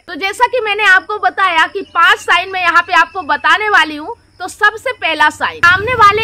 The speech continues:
इंसान का eye contact, वो देखता कहाँ है। देखिए, जो आप में interested होगा ना, जो आपको पसंद करता होगा, वो कहीं ना कहीं से नजरें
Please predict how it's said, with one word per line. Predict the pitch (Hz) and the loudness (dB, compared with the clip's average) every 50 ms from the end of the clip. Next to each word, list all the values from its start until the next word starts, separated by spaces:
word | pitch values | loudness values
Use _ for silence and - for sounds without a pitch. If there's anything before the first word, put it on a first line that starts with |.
| 440 - | -6 -6
इंसान | 392 381 381 - - 370 339 359 370 320 | -10 -12 -10 -4 0 2 2 2 0 0
का | - 403 415 - - - 285 | 2 2 2 2 2 0 0
eye | 302 302 320 339 | 2 2 0 -2
contact, | 294 - 277 254 240 233 226 185 - - - - - - - - - - - - | -8 -8 -6 -6 -6 -6 -10 -12 -14 -16 -20 -20 -20 -20 -20 -20 -20 -20 -14 -4
वो | - 494 508 | -2 -2 -2
देखता | 302 247 349 339 349 - - 403 392 370 | -2 -4 -8 -8 -8 -6 -2 -2 -2 -2
कहाँ | - 302 285 262 233 202 | 0 -2 -4 -2 -4 -8
है। | 190 175 139 - - - - - - | -8 -12 -18 -20 -20 -20 -20 -20 -14
देखिए, | - 381 440 - 453 427 | -10 -10 -6 -4 -4 -6
जो | 294 233 349 415 | -6 -6 -6 -6
आप | 453 - 349 349 349 349 | -4 0 0 -2 -2 -2
में | 403 381 | -8 -14
interested | 381 349 285 339 330 330 - - 392 392 370 | -14 -14 -12 -12 -12 -12 -10 -12 -10 -10 -8
होगा | 359 330 320 285 320 320 | -8 -8 -4 -2 -2 -2
ना, | 311 311 320 | -2 -2 -4
जो | 320 262 349 359 | -6 -6 -10 -8
आपको | - - 339 359 349 - 381 381 - | -4 -2 -2 -2 -2 -6 -14 -14 -10
पसंद | 339 339 - - 370 392 381 - | -10 -8 -6 -6 -6 -6 -6 -6
करता | 359 349 - - 349 | -6 -6 -6 -2 -2
होगा, | 339 320 302 302 285 247 311 320 349 392 _ _ _ _ _ _ _ - | 0 0 0 -2 -4 -2 -2 -2 -2 -4 _ _ _ _ _ _ _ -4
वो | 427 480 | -4 -4
कहीं | - - 359 349 349 415 480 | -4 -4 -6 -4 -4 -6 -4
ना | 480 453 | -4 -4
कहीं | 440 - 415 381 392 403 392 | -6 -6 -10 -10 -10 -10 -12
से | - 415 349 349 370 415 415 | -12 -10 -8 -8 -8 -8 -6
नजरें | 370 349 285 311 392 403 | -6 -6 -6 -8 -8 -8